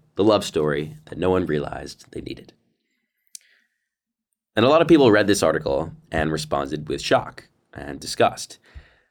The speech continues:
uh, especially if you happen to be a liberal who already disliked Clarence Thomas, maybe because he makes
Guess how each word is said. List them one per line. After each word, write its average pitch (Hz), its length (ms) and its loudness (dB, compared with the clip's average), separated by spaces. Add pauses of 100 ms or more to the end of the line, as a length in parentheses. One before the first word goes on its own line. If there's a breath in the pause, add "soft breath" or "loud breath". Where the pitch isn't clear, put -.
(180)
uh, - 120 -2
especially 117 480 2
if 87 40 4
you 87 120 2
happen 82 200 0
to 85 80 -6
be 82 80 -2
a 78 80 0
liberal 78 420 0
who 80 160 -2
already 73 680 -4 (220)
disliked 156 460 -2
Clarence - 340 -8
Thomas, - 400 -12 (640 soft breath)
maybe 85 220 0
because 78 340 -4
he - 100 -6
makes 69 460 -8